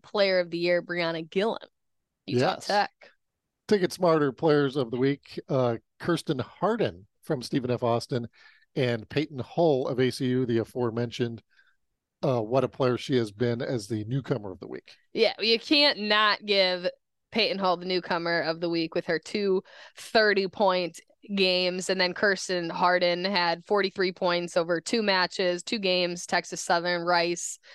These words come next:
Speaker 1: uh, twenty rebounds, uh, just averaging, you know, twenty-one points a game. So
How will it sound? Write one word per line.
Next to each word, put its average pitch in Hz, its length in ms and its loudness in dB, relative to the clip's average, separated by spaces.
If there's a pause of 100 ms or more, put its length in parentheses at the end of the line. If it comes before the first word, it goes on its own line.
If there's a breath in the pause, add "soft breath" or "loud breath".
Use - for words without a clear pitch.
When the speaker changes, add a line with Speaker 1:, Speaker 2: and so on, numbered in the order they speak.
(380 loud breath)
Speaker 1:
uh, 175 220 2
twenty 226 340 0
rebounds, 185 1000 0
uh, 170 200 0
just 170 220 -6
averaging, 180 520 -2
you 165 120 -8
know, 151 120 -4
twenty-one 185 440 -2
points 165 320 -4
a 170 40 -6
game. 165 360 -2
So 165 340 0